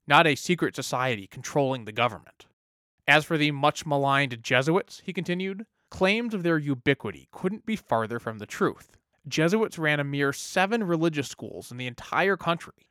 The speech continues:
out of hundreds of different French schools. As far as the facts went, Frayssinous was mostly on the mark, but his hope that sharing this information publicly would put an end to conspiratorial attacks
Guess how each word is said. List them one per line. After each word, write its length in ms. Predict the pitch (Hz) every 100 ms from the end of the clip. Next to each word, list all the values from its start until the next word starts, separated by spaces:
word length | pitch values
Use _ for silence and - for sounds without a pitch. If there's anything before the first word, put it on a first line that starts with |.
| -
out 100 | 139
of 80 | 117
hundreds 420 | - 208 151 107
of 80 | 110
different 300 | 117 - -
French 240 | 117 -
schools. 640 | - 175 127 - - - - _ _ _ _ _ _ _ 151
As 100 | -
far 220 | 220 302
as 100 | 277
the 100 | 254
facts 360 | 127 101 -
went, 280 | 76 - - _ _ _
Frayssinous 520 | - 175 202 202 135
was 180 | 127 131
mostly 580 | 135 139 175 202 196 170
on 220 | 117 117
the 80 | 113
mark, 440 | 127 131 - - _ _ _ _ _ _ _
but 120 | 143 156
his 160 | 160
hope 240 | 185 202 185
that 140 | 135
sharing 380 | - 170 170 175
this 140 | 160
information 540 | 160 170 165 156 156 131
publicly 540 | - 170 135 - 80 -
would 220 | 113 -
put 180 | 170 160
an 140 | 143
end 300 | 117 127 156
to 80 | 143
conspiratorial 880 | 127 - 147 147 147 160 151 143 127
attacks 600 | 139 139 190 - -